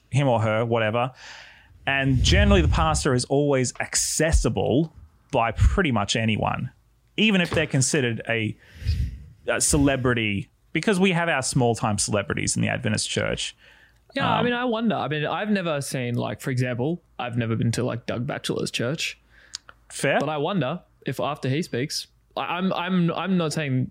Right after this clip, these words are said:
Speaker 2: th-, I don't know. I literally have no idea. Like, I wonder how accessible he is. Like, if he preached a message, could me, just random Josh, just waltz up and be like,
Speaker 1: Hmm.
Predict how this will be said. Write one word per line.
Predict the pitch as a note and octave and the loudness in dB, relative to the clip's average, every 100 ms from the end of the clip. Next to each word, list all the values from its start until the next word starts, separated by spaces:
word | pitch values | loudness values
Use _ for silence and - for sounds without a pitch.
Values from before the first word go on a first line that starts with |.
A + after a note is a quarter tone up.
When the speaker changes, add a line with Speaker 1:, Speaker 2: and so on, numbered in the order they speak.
| - | -4
Speaker 2:
th-, | C#3+ | -4
I | C#3+ | -2
don't | D#3 | -4
know. | C#3+ D#3 | -2 -4
I | - D3+ C#3+ | -4 -4 0
literally | C#3+ D#3 D#3 C#3 | 0 2 0 0
have | C#3 | -2
no | C3+ | -2
idea. | C#3+ C3+ | -2 -2
Like, | B2+ C3+ | -2 -4
I | C#3 | -4
wonder | D#3+ | -2
how | D#3+ D#3+ | -2 -4
accessible | D3+ D3+ D3 D3+ | -6 -6 -4 -4
he | C#3 F3 | -2 0
is. | B2+ C3 | -2 -2
Like, | B2+ | -2
if | D3 | -2
he | D#3+ | -4
preached | D3+ D#3 D3 | -4 -4 -2
a | |
message, | D3 D#3 B2+ - | -2 -2 -4 -4
could | C3 | -2
me, | B2+ C3 C#3+ | 0 0 -2
just | C3+ - | -4 -4
random | A#2+ A#2+ B2+ | -4 -2 0
Josh, | B2 B2 C#3 | 0 -2 -2
just | B2 - | -4 -2
waltz | B2+ A#2+ | -4 -4
up | A#2+ C3+ | -6 -4
and | A#2+ | -2
be | A#2+ | -2
like, | G#2+ - | -2 2
Speaker 1:
Hmm. | B2 A2+ G#2+ | 4 6 6